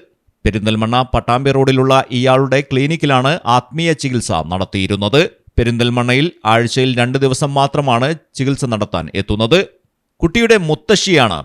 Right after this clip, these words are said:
പെരിന്തൽമണ്ണയിലെ ചികിത്സയ്ക്ക് കൊണ്ടുവന്നത്. തുടർ ചികിത്സയ്ക്ക് എത്തിയപ്പോഴാണ്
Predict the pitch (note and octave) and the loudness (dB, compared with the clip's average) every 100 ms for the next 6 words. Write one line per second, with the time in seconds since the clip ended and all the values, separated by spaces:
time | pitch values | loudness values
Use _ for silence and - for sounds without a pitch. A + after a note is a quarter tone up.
0 | - C3 C3+ D3+ D3 D3 C#3 D3 C#3+ C3+ | -2 0 0 0 0 0 2 0 0 -4
1 | C#3+ - - F2+ G#2 G#2+ G#2+ A#2+ D#3 G3+ | -2 -4 -6 -6 -2 0 0 2 2 0
2 | _ _ _ - A2 G#2+ A2 A#2+ A#2 - | _ _ _ -2 -2 -2 -6 -4 -4 -4
3 | G#2 C#3 C#3 D3+ E3 D#3 D3 A#2+ B2 | -4 0 0 2 2 4 4 4 2